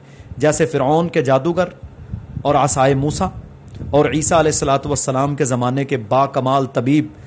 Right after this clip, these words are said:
اور عیسیٰ علیہ الصلوۃ والسلام کا مردوں کو زندہ کرنا۔ رسول اللہ صلی اللہ علیہ وسلم کے زمانے میں اہل عرب کو اپنی فصاحت و بلاغت پر فخر تھا۔ اللہ تعالیٰ نے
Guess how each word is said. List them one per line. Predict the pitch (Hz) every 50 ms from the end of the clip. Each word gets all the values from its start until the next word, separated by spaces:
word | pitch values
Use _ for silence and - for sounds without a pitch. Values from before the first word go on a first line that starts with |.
| - -
اور | - 135 139
عیسیٰ | 120 120 139 135 - 165 143
علیہ | 135 135 123
الصلوۃ | - - 127 127 127 123
والسلام | 143 135 120 - - 123 127 135 139 135
کا | 117 - 135 120 113 -
مردوں | - 117 120 120 113 110 139 139
کو | - 120
زندہ | 104 107 104 101 139
کرنا۔ | 147 - 160 151 160 160 175 - - - - - - - - - - 127
رسول | 127 - - 160 151
اللہ | 151 147 156 165 165
صلی | 156 - 165 156
اللہ | 151 151 156 170
علیہ | 175 180 180 175 175 170
وسلم | 165 156 - 170 170 185 185
کے | 180 185
زمانے | 165 151 147 143 147 151 165 170
میں | 170 170 -
اہل | 151 156 165
عرب | 165 139 151 175 180 -
کو | - - - -
اپنی | - - - 170 151
فصاحت | - - 135 - 160 156 143 170 170 -
و | 170
بلاغت | 143 - 135 131 131 131 131 151 160 156 -
پر | 185 185 180 - -
فخر | 190 190 - 226 196
تھا۔ | - - - 110 - - - - - - - - - - - - - - -
اللہ | 127 135 151 170 175 180 170 -
تعالیٰ | - 160 127 135 143 147 156 170 180 185
نے | 202 214 226